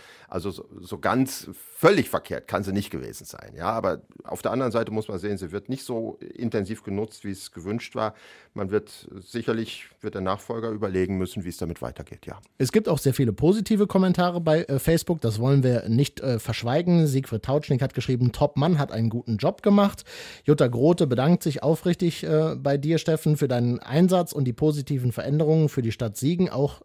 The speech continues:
Speaker 2: immer sehr bürgernah und immer gesprächsbereit gewesen und wünscht alles Gute. Und da gibt's noch weitere Kommentare in dieser Hinsicht.
Speaker 1: Finde ich schön und ich habe auch in den letzten Wochen, äh, sehr, sehr viel Zuspruch bekommen, das muss ich auch wirklich sagen, von vielen Menschen,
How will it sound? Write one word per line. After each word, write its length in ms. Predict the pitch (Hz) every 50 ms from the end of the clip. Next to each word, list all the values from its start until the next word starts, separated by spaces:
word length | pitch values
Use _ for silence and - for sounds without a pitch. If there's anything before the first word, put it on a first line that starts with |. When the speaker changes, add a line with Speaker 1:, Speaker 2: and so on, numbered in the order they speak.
| _ -
Speaker 2:
immer 220 | - 135 135 127 120
sehr 140 | 117 117 107
bürgernah 440 | 113 151 170 160 160 151 147 143
und 140 | 143 120 127
immer 160 | 135 135 131
gesprächsbereit 760 | 123 127 - - - 101 101 107 - - - 90 87 98 -
gewesen 420 | - 101 98 98 101 101 107 101 - _ -
und 180 | - 127 113 107
wünscht 260 | 135 147 - - -
alles 280 | 131 127 120 110 -
Gute. 280 | - 165 175 185 170 156 - - - - - -
Und 60 | - 113
da 80 | 131
gibt's 360 | 131 135 143 143 - - -
noch 140 | 143 127 104
weitere 300 | 113 113 107 98 90 92
Kommentare 580 | - - 95 85 82 78 - - 82 82 85 - _ _ _ -
in 80 | 90
dieser 180 | 95 95 90 87
Hinsicht. 480 | 85 87 85 80 82 85 - - - _ _ _ _ _ _ _
Speaker 1:
Finde 220 | - 151 135 113
ich 60 | -
schön 340 | - - 131 131 147 147 -
und 260 | - 117 113 110 -
ich 120 | 107 - 120
habe 120 | - -
auch 140 | 107 104 -
in 80 | 98
den 140 | 92 90 87
letzten 420 | 85 92 - - - - 101 85 85
Wochen, 360 | 92 90 - 107 90 87 -
äh, 220 | - 85 85 85 - 92
sehr, 280 | 85 87 110 123 143
sehr 140 | 113 117 85
viel 200 | - - 98 90
Zuspruch 440 | - - 120 - - - - 101 -
bekommen, 400 | - 87 - - 95 101 123 139
das 160 | - 87 - -
muss 140 | 107 95
ich 60 | 92 82
auch 120 | 76 80
wirklich 260 | 101 90 92 85 78
sagen, 300 | 92 85 95 123 139 107
von 140 | - 90 85
vielen 280 | - - 113 120 120 107
Menschen, 420 | 98 107 117 - - - 117